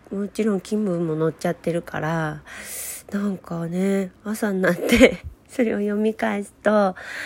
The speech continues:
なんか、あ、恥ずかしくなっちゃって。で、ラブレターは紙だったらね、あの、見返して出すか出さないか迷えるんですけど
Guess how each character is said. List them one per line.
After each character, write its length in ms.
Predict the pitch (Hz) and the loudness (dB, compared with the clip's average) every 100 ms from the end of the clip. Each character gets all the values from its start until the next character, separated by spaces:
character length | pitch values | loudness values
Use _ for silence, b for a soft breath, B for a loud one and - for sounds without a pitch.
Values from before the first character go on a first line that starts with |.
| B B B B - - | B B B B -14 -4
な 260 | 208 196 | 0 0
ん 60 | 180 | -2
か、 140 | - 175 | -4 -6
あ、 1040 | 85 82 85 170 85 - 175 185 185 180 | -4 -4 -6 -6 -8 -8 -8 -6 -6 -6
恥 260 | - 214 220 | -2 0 0
ず 80 | |
か 180 | 220 240 | 0 0
し 100 | 233 | 0
く 140 | - 202 | -6 -4
な 160 | 185 | -4
っ 40 | 175 | -4
ち 100 | - | -6
ゃ 80 | 165 | -6
っ 40 | |
て。 580 | - _ 180 180 175 170 B B B B B B - _ - | -8 _ -6 -4 -6 -8 B B B B B B -20 _ -14
で、 100 | 185 | -10
ラ 160 | 180 190 | -6 -4
ブ 140 | 202 | -2
レ 140 | 277 277 | -2 -2
タ 140 | 240 | -2
ー 100 | 208 | -2
は 140 | 190 180 | -4 -4
紙 560 | - 202 226 240 240 - - | -4 0 2 4 2 0 -6
だ 100 | - | -6
っ 40 | 170 | -6
た 240 | - 147 | -2 0
ら 140 | 131 143 | 2 6
ね、 320 | 214 269 247 B B - | 8 8 2 B B -10
あ 240 | 175 180 180 | -4 -2 2
の、 520 | 165 160 151 - - - _ - B B B B - - - - - | 4 4 0 -4 -10 -20 _ -20 B B B B -20 -20 -20 -20 -4
見 280 | 185 185 170 | 0 2 0
返 280 | - 175 180 | -2 -2 -2
し 80 | - | -2
て 120 | 170 | -2
出 160 | 196 202 | -2 -2
す 100 | - | -2
か 80 | |
出 80 | 165 | 0
さ 120 | 196 226 | 4 6
な 120 | 202 | 4
い 60 | |
か 120 | - 170 | 2 0
迷 200 | 165 165 | 0 0
え 180 | 175 | 2
る 100 | 156 | 0
ん 80 | 156 | -2
で 100 | 156 | -8
す 120 | - | -12
け 120 | - - | -12 -4
ど 260 | 180 170 | -4 -4